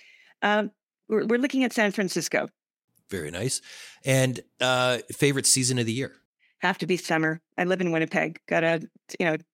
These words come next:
Speaker 1: take it with, take advantage of the good parts. We have a great summer here.
Speaker 2: Fair enough. Fair enough. And lastly, the, if there was just one aspect to financial planning that people need to start, where would that be?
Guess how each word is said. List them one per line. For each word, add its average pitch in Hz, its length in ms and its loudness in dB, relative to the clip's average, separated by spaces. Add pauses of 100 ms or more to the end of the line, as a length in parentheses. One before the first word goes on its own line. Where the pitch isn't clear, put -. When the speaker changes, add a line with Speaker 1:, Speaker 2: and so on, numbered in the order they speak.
(600)
Speaker 1:
take 185 180 0
it 190 80 2
with, - 500 -2
take 202 140 0
advantage 180 380 0
of 143 80 -4
the 175 80 -2
good 165 180 -2
parts. 151 300 0 (160)
We 175 80 0
have 165 100 0
a 151 40 -2
great 143 180 2
summer 156 240 0
here. 156 200 -2 (680)
Speaker 2:
Fair 98 160 2
enough. 98 260 0
Fair 107 140 0
enough. 101 240 0
And 107 180 0
lastly, 107 880 0
the, 113 340 -2 (120)
if 110 100 -2
there 110 140 2
was 104 160 2
just 110 220 -2
one 110 420 0
aspect 107 640 -2
to - 120 -6
financial 92 400 -4
planning 90 360 -4
that 82 120 -8
people 98 240 -6
need 90 180 -6
to 90 100 -2
start, - 840 -2 (560)
where 95 260 2
would 87 140 -2
that 76 160 -4
be? - 220 -20